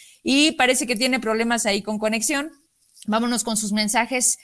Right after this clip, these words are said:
que todos amablemente nos mandan a lo largo del programa. Ya las nueve con diecisiete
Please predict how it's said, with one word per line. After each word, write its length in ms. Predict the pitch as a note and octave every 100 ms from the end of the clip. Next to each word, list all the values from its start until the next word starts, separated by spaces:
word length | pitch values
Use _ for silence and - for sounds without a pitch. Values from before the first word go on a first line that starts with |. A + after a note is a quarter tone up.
| - _ -
que 100 | G3
todos 320 | A#3 B3 A#3+
amablemente 560 | G#3+ A3 A3+ A3+ A3
nos 160 | G3 F#3
mandan 320 | A3 A3 A3
a 80 | F#3+
lo 80 | E3+
largo 240 | F#3+ G#3+
del 120 | G#3+
programa. 640 | G#3+ A3 A3+ B3 B3+ C#4+ D4 - - -
Ya 300 | - B3 A#3+
las 220 | - G#3 A#3
nueve 220 | D4 C#4+
con 180 | C4 A#3+
diecisiete 840 | A#3 A#3 G3+ C4+ C4 A#3 F#3+ -